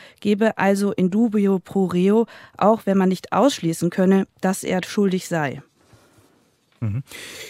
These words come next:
Speaker 2: Wie hat Nils Högel das Urteil aufgenommen? War da irgendwas abzu-,
Speaker 1: Högel hat
Speaker 2: abzulesen?
Speaker 1: Högel hat jetzt beim Schlusswort des Richters ihn unverwandt angesehen. Er hatte seine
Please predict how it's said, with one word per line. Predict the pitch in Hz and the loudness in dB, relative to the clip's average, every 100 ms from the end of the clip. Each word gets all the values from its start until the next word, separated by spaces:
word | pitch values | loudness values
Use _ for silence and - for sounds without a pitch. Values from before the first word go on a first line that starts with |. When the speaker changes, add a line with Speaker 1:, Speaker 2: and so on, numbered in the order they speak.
| - | -4
Speaker 2:
Wie | 120 | 0
hat | 135 - | 0 -2
Nils | 127 135 139 - | -2 0 -2 -6
Högel | 127 139 135 127 123 123 127 | -4 -4 -2 0 -2 -4 -6
das | 127 - | -6 -4
Urteil | 127 139 117 | -6 -4 -6
aufgenommen? | 104 113 117 151 165 _ _ - | -6 -6 -6 -6 -10 _ _ -6
War | 104 | -4
da | 123 | -2
irgendwas | 113 117 110 | -4 -6 -8
abzu-, | - - | -12 -18
Speaker 1:
Högel | - 120 | -12 -10
hat | |
Speaker 2:
abzulesen? | - 233 240 220 170 - - - _ _ _ _ _ _ _ _ _ _ | -2 0 2 2 0 -6 -20 -20 _ _ _ _ _ _ _ _ _ _
Speaker 1:
Högel | 185 220 240 220 | 0 2 4 2
hat | 196 | 2
jetzt | 208 208 | -2 -2
beim | - 202 196 | 0 0 0
Schlusswort | 214 220 - 202 196 | -2 -4 0 0 0
des | 196 - | -2 -4
Richters | 208 - 202 190 - - - | -6 -4 -2 -2 -4 -18 -4
ihn | 190 185 | 0 0
unverwandt | - 233 - 190 175 170 - | 2 2 2 0 0 -2 0
angesehen. | 185 208 202 220 226 233 - - - - - - | 0 0 2 2 4 2 -2 -20 -20 -20 -20 -6
Er | 185 | -4
hatte | 202 | -2
seine | 185 180 180 170 | 0 2 2 0